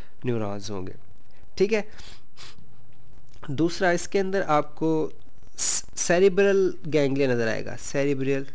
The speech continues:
गैंग्लिया जो कि मेन गैंग्लिया है, सेरिब्रल गैंग्लिया जो कि एक किस्म का ब्रेन का काम करेगा,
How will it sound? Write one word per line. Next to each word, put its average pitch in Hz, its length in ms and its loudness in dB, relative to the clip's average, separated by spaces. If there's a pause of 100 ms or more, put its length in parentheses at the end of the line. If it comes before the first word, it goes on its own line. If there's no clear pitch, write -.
(140)
गैंग्लिया 117 480 0
जो 113 120 0
कि 117 120 -2
मेन 123 340 0
गैंग्लिया 110 460 0
है, 110 200 -4 (2500)
सेरिब्रल 151 440 2
गैंग्लिया 131 380 4
जो 135 140 4
कि 151 120 2
एक 143 80 2
किस्म 143 200 0
का 135 60 0
ब्रेन 135 400 4
का 127 120 0
काम 110 320 -2
करेगा, 101 400 -4